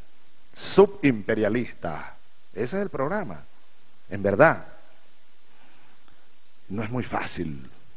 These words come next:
no es, no, no es muy difícil, perdón. Eh, al menos intuirlo, pues.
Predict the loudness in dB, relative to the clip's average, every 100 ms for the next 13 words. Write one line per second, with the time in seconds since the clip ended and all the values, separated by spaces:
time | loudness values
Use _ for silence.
0 | -8 -8 -6 -4 -4 -2 -2 -2 0 0
1 | 2 0 -2 -4 -4 -4 -2 -4 -6 -8
2 | -8 -8 -8 -8 -8 -6 -4 2 2 4
3 | 4 4 2 -2 -2 2 2 2 -6 -6